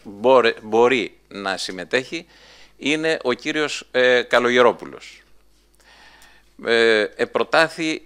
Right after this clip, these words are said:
και ο αντιδήμαρχος, ο, ο περιβάλλοντος να συμμετέχει στην έκθεση αυτή, αλλά λόγω υποχρεώσεων δεν μπορεί και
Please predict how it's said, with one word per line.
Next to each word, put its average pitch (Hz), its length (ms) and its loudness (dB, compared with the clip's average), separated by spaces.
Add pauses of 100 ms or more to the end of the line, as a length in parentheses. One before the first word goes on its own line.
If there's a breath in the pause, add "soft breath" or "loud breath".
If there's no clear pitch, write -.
και 127 220 0
ο 123 180 2
αντιδήμαρχος, 120 960 -4
ο, 98 440 2
ο 92 640 -2
περιβάλλοντος 98 920 -4 (140)
να 95 600 -6
συμμετέχει 107 640 -6
στην 98 440 -12
έκθεση - 480 -6
αυτή, 156 240 -4
αλλά 123 120 0
λόγω 135 200 -2
υποχρεώσεων 107 680 -8 (340 soft breath)
δεν 131 300 2
μπορεί 120 420 -2 (680 soft breath)
και 127 500 2